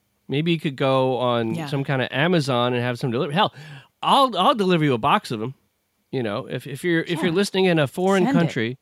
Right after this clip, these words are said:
Speaker 1: want a corn dog. But you could even make it easier. Just take a, a regular, uh, Frankfurter if you're in Europe.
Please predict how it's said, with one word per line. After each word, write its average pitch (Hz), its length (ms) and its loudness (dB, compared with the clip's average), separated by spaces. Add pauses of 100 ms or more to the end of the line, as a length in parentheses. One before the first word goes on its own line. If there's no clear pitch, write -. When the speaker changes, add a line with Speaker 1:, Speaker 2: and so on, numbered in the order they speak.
(420)
Speaker 1:
want 180 200 0
a 180 60 0
corn 180 320 -2
dog. 85 260 -8 (680)
But 156 300 0 (600)
you 180 160 -8
could 226 160 -2
even 226 200 2
make 208 160 2
it 190 100 0
easier. 165 240 2
Just 127 160 -8
take 170 160 -4
a, 139 220 0
a 135 40 0
regular, 160 480 0
uh, 117 300 2
Frankfurter 143 800 -4 (480)
if 127 200 -12
you're 120 140 -6
in 123 140 -4
Europe. 113 260 -4